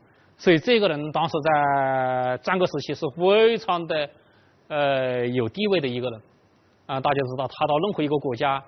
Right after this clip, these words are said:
当时的诸侯王都是隐晦先驱啊，都是为了背着一把扫把跟他扫地，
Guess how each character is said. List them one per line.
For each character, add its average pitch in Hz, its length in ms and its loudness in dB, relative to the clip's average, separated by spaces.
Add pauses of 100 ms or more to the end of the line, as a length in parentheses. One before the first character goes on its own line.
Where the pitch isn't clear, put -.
(340)
当 156 140 -2
时 156 120 -8
的 143 100 -2
诸 160 120 -8
侯 147 140 -2
王 135 300 -4
都 147 100 -6
是 156 160 -10
隐 143 400 -4
晦 180 240 0
先 139 300 -8
驱 - 80 -16 (160)
啊， 117 80 -8 (600)
都 180 60 -2
是 180 120 0
为 175 80 0
了 170 100 2
背 175 160 0
着 170 80 0
一 175 100 0
把 139 120 -4
扫 - 80 -10 (160)
把 117 100 -6 (480)
跟 147 140 -10
他 135 100 -6
扫 123 260 -6
地， 170 100 -2